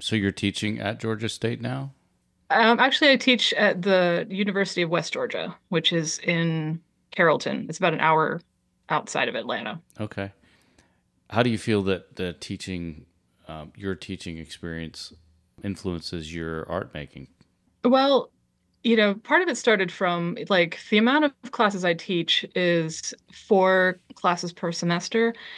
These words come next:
Speaker 2: And so, um, and especially when I first started, I was commuting from Atlanta, and then I would have these insane teaching days of four classes back to back from eight A M to eight P M.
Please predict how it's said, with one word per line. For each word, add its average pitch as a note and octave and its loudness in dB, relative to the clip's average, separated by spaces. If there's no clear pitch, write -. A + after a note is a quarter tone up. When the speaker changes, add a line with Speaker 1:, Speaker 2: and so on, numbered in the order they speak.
Speaker 2:
And F3 2
so, E3+ 0
um, F3 0
and E3+ 0
especially A#3 4
when G3 4
I E3+ 2
first E3+ -2
started, E3+ 2
I - 0
was D#3+ -4
commuting F#3+ 2
from A3 0
Atlanta, G#3+ 2
and E3+ 2
then F3+ 0
I F3 4
would F3 4
have F3+ 0
these F3 2
insane F#3 2
teaching F#3+ 0
days E3 4
of E3+ -2
four F#3+ 4
classes E3 0
back - -4
to E3 -8
back E3+ 0
from F3 2
eight F3+ 4
A F3+ 8
M F3 4
to D#3+ -4
eight - -2
P F3+ 0
M. A3+ 4